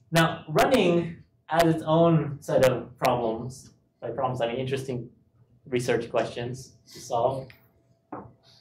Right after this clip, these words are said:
So you can see this on the cheetah here. Uh, when you're running, you have this nice little flight phase where you have a ballistic motion problem right there. And then you have a landing. Uh, you can imagine the forces on the vehicle are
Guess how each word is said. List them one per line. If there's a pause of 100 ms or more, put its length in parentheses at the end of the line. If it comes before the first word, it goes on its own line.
(460)
So
you
can
see
this
on
the
cheetah
here.
Uh,
when
you're
running,
you
have
this
nice
little
flight
phase
where
you
have
a
ballistic
motion
problem
right
there. (800)
And
then
you
have
a
landing. (160)
Uh,
you
can
imagine
the
forces
on
the
vehicle
are